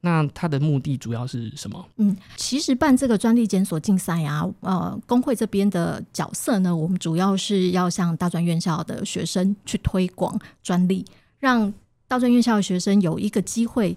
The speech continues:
Speaker 2: 在学校的时候就知道专利是什么，
Speaker 1: 嗯。
Speaker 2: 然后对专利引起兴趣。因为专利其实，等我们进入业界之后，我们会发现说，专利其实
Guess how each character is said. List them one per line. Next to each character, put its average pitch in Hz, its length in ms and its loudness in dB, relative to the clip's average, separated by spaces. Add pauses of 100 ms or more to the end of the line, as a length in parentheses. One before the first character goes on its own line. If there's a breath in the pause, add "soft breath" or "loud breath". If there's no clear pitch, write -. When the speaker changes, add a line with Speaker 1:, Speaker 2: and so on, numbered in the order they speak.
(160)
Speaker 2:
在 196 400 0
学 185 200 -4
校 247 160 0
的 180 120 0
时 - 160 -4
候 196 160 -2
就 190 100 -4
知 190 160 -6
道 180 180 0
专 190 200 0
利 202 100 0
是 185 140 -4
什 - 160 -6
么， - 60 -20 (260)
Speaker 1:
嗯。 143 80 0
Speaker 2:
然 143 80 6
后 208 80 6
对 208 200 2
专 190 220 2
利 196 140 2
引 175 200 0
起 - 220 -10
兴 190 220 -4
趣。 - 180 -8 (240 loud breath)
因 311 80 -6
为 330 140 -4
专 294 260 0
利 302 100 0
其 247 140 -2
实， 208 240 0 (240 loud breath)
等 269 140 0
我 240 80 2
们 190 120 6
进 247 140 2
入 247 80 4
业 233 160 4
界 220 100 0
之 208 100 0
后， - 20 2
我 170 60 2
们 156 80 0
会 - 20 -4
发 175 180 0
现 180 100 0
说， 175 160 -2
专 196 200 0
利 202 100 2
其 170 140 -6
实 165 260 -4